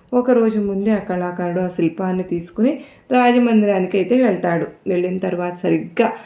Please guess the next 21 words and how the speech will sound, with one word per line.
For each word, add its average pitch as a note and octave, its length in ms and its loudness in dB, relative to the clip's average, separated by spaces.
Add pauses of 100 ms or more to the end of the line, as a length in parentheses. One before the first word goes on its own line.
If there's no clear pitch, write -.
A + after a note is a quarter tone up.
(280)
పుట్టినరోజు C4+ 520 2
సమయం G#3 400 2
కూడా A3 240 2
ఆసన్నమవుతుంది F#3+ 1120 2 (300)
కనుక A#3 360 0 (360)
ఇక A#3 200 0
మహారాజు G#3+ 680 2
ఆ G#3 80 2
శిల్పాన్ని F#3+ 500 -4
తీసుకుని F#3+ 400 -4
వెళ్ళి F#3 220 2
మహారాణి G#3+ 600 2
ముందు E3+ 280 -2
ఉంచి, F3 600 0 (300)
"దేవి, F3 640 0 (260)
ఈ A3 100 4
యొక్క A3+ 340 0
పుట్టినరోజున G3 840 -2
బహుమతిగా G3 880 -2
నీకోసం F#3 680 -2
నేను G3 440 0